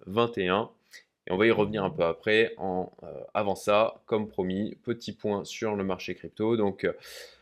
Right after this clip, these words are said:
par rapport au marché, moi, je vous avais dit la semaine dernière, voilà, j'ai sorti une vidéo assez rapidement en vous disant, « Ok, les gars, moi, euh, j'ai vendu trente pour cent de mon portefeuille. » C'est d'ailleurs ce que j'avais, euh, prévu et ce que j'avais communiqué dans ma stratégie,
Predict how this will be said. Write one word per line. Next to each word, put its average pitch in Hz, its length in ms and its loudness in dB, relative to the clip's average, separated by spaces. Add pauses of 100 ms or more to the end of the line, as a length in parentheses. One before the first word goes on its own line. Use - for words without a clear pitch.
(640)
par 160 140 8
rapport 165 580 6
au 151 140 4
marché, 147 480 2
moi, 151 300 4
je 131 100 -4
vous 135 140 0
avais 131 180 4
dit 131 260 -2
la 123 80 0
semaine 117 240 -2
dernière, 107 420 2
voilà, 98 300 4
j'ai 92 140 -4
sorti - 260 -10
une 98 100 -2
vidéo 95 380 0
assez 95 220 -2
rapidement 87 560 -4
en 98 40 -2
vous 90 120 -8
disant, « 90 320 -4
Ok, 90 140 -8
les 98 300 -6
gars, 90 380 0
moi, 92 440 -4
euh, 87 140 -6
j'ai 101 160 -2
vendu 104 300 -6
trente 110 220 -8
pour 104 100 -8
cent 110 140 -8
de 95 40 -4
mon 95 120 -4
portefeuille. » 107 600 0 (380)
C'est - 140 -12
d'ailleurs 95 280 4
ce - 100 -14
que 101 80 -6
j'avais, 92 360 2
euh, 85 140 2
prévu 143 560 0
et 95 60 -4
ce - 180 -10
que 104 120 -4
j'avais 92 260 -2
communiqué 131 580 0
dans 110 140 -2
ma 92 180 0
stratégie, 117 680 -2